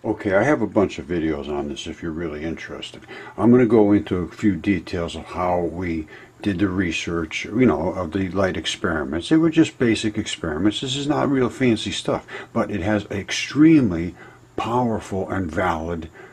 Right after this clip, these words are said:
conclusion, and it is a, a valid device. So, uh, in here I show all about, you know, I have now, using this, I figured out there's a new electron theory.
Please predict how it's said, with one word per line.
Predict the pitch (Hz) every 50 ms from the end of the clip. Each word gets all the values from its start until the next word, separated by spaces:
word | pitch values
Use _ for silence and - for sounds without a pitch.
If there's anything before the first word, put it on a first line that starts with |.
| - - _ _
conclusion, | - - 107 95 - - - 135 123 104 92 85 76 95 101 104 107 107 -
and | - 101 92 85 90 101 107 -
it | 107 101 92 -
is | - 98 92 95 92 - -
a, | - 90 90 87 92 104 104 - - - 92 - -
a | 110 113
valid | 98 82 67 78 95 110 107 101
device. | 113 110 123 147 175 165 - - - - - _ _ - - - - - - - -
So, | - - 117 95 85 85 80 -
uh, | 104 101 92 92 -
in | - 120 120 110
here | 107 113 110 110 113
I | 107 107
show | 98 - - 107 101 95
all | 95 92 98
about, | 90 87 98 92 92 85 101
you | 98
know, | 92 82 -
I | - -
have | - 95 95 - - -
now, | 101 101 95 90 90 95 95 98 101 - 117 117 117 113 107 117 127 117
using | 101 127 160 185 151 120 90 90
this, | 110 113 - 107
I | 107
figured | 104 - - 107 113 110 113
out | 113 117
there's | 117 117
a | 127
new | 120 117 123 123
electron | 120 120 123 117 120 - 131 120 113 113
theory. | 110 - - 139 151 135 78 120